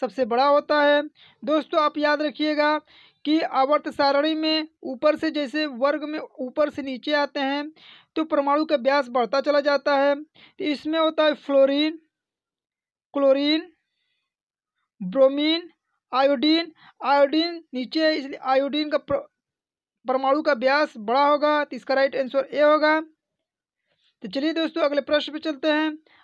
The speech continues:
आपका अगला प्रश्न है कि निम्नलिखित में से किन कणों में सकारात्मक आवेश होता है? सकारात्मक आवेश होने का मतलब है कि पॉजिटिव आवेश। दोस्तों, न्यूक्लियस में प्रोटॉन, न्यूट्रॉन होता है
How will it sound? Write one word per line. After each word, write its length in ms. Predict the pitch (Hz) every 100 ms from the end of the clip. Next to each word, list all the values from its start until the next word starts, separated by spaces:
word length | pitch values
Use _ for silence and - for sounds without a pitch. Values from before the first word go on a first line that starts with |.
| _
आपका 400 | 254 269 294 302
अगला 180 | 294 311
प्रश्न 340 | 311 311 302 302
है 220 | 294 311
कि 540 | 311 _ _ _ -
निम्नलिखित 580 | 254 294 302 294 - 320
में 160 | 330 320
से 260 | 269 330 320 330 _ _ _ _ _ 311
किन 180 | 339 320
कणों 300 | 294 302 311
में 160 | 311 302
सकारात्मक 640 | 269 262 247 247 277 311
आवेश 300 | 294 302 302
होता 240 | 311 320 302
है? 160 | 302 311 _ _ _ -
सकारात्मक 560 | 277 285 285 285 330 320
आवेश 340 | 277 285 302 -
होने 160 | 277 285
का 80 | 277
मतलब 320 | 277 294 302
है 60 |
कि 60 | 294 -
पॉजिटिव 460 | 254 254 247 302 -
आवेश। 420 | 285 294 302 311 _ _ _
दोस्तों, 520 | 220 320 320 - 359 320 _ _ _ _ _ _ _ -
न्यूक्लियस 520 | 247 285 285 320 339
में 300 | 330 330 330 311 _
प्रोटॉन, 640 | - 277 220 285 302 330 339 _ _ _ -
न्यूट्रॉन 480 | 240 247 285 294 311
होता 300 | 311 311 302
है 200 | 311